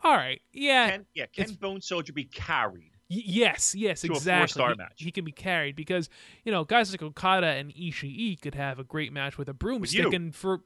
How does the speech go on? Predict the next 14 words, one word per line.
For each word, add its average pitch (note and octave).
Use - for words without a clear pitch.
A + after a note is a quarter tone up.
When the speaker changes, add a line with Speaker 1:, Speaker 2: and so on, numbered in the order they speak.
Speaker 1:
yeah, A3+
with D#3
me, G#3
Speaker 2:
<laughs> -
Speaker 1:
or G3
a E3+
broomstick, F3+
and D3+
for F3+
all G#3+
intents G3+
and E3
purposes, E3+
uh, -